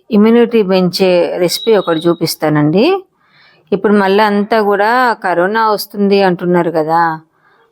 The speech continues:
కాస్త మనం కూడా ఆరోగ్యంపై శ్రద్ధ చూపించాలని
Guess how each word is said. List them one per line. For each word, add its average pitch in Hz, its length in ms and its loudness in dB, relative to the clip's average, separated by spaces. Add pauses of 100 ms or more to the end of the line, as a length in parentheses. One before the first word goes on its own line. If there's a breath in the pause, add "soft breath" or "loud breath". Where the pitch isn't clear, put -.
కాస్త 170 340 -4
మనం 170 360 0
కూడా 185 420 0 (260)
ఆరోగ్యంపై 185 600 -2
శ్రద్ధ 175 300 -2
చూపించాలని 175 1000 0